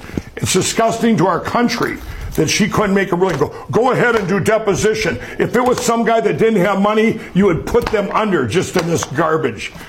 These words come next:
Wasting my day. Wasting my time. But think if it was someone on the street. Don't you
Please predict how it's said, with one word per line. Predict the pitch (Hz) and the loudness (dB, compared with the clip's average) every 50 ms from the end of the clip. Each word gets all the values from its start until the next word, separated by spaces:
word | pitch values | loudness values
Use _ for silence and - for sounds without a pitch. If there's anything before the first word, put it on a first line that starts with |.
| - - - - - | -14 -14 -12 -10 -4
Wasting | - 165 190 202 190 - - 202 190 175 | 0 2 2 2 0 0 -2 -2 -2 0
my | 180 175 180 175 | 0 0 0 0
day. | 151 165 165 156 135 107 98 - - - - - - - - - - | 0 0 0 0 0 -2 -4 -8 -12 -18 -20 -20 -8 -6 -6 -2 2
Wasting | 180 185 185 - - 208 196 | 2 2 2 2 0 0 2
my | 180 175 175 170 | 2 2 0 -2
time. | 170 - - 196 175 147 123 98 82 - - - - - - - | -2 -2 -4 -2 -2 -4 -6 -6 -8 -12 -14 -18 -18 -20 -6 -2
But | - 165 180 - | 0 0 0 0
think | 202 226 226 | 0 0 0
if | 208 - - | -2 0 0
it | 196 185 | 0 2
was | 185 156 - - | 2 0 0 0
someone | 196 202 202 196 170 | 0 0 0 0 2
on | 170 170 | 2 2
the | 151 | 2
street. | - - - 208 151 107 | 0 2 2 0 2 2
Don't | 180 202 196 - - | 2 0 0 0 -2
you | - | -4